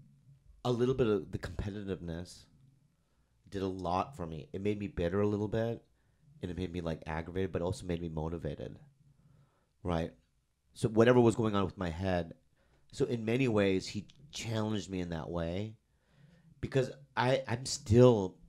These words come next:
honestly, I mean, I can crush, and I'm, I can do, kill, right? But I'm still, I don't think that I'm,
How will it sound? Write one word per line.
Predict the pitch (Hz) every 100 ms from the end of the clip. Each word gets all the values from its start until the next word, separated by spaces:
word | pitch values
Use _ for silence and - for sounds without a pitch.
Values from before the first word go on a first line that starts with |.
| - - - - - -
honestly, | 104 113 107 101 92 - -
I |
mean, | 113 101
I | - 117
can | - -
crush, | 82 87 92 135 156 - - - _ _ - _ _ _ _ -
and | 107
I'm, | 156 170 - - 120
I | -
can | 196 160
do, | 110 -
kill, | - 165 127 80 -
right? | 104 110 127 92
But | 135 131 104 - - _ _ _ _ _ _ _ _ _ -
I'm | 117
still, | - - 135 113 -
I | 110
don't | 143 143
think | 131 139 139
that | 101 98
I'm, | 98 95